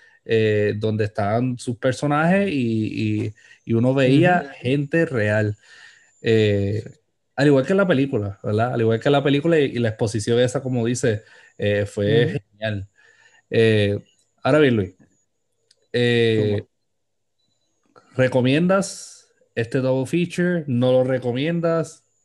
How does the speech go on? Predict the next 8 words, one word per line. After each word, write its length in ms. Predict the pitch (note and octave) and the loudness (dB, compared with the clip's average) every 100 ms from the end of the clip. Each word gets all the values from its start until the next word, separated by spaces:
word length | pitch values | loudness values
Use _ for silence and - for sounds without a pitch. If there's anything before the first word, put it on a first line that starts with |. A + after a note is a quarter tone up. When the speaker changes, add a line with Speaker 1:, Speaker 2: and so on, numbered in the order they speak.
| _ | _
Speaker 1:
¿Qué 120 | B2+ | -4
te 100 | B2+ | -2
pareció? 580 | B2 A#2+ G#2+ C3+ C3+ C#3 | -2 -2 -2 -2 -2 0
¿Recomiendas 420 | C#3 B2 A#2+ A#2+ | -2 -4 -4 -4
un 140 | A2 G#2+ | -4 -2
orden? 680 | C3 D3 C#3 C#3 C3+ C3+ _ _ - | 0 0 0 -2 -4 -8 _ _ -6
Cuéntanos. 380 | A#2 A2+ G2 - _ _ _ _ _ _ _ _ _ _ _ _ _ _ _ _ _ _ _ - | -4 -4 -8 -12 _ _ _ _ _ _ _ _ _ _ _ _ _ _ _ _ _ _ _ -8
Speaker 2:
Em, 1000 | D3 C3+ C3+ C3 C3 C3 C3 C3 B2+ | -4 -2 0 0 0 -2 -4 -4 -6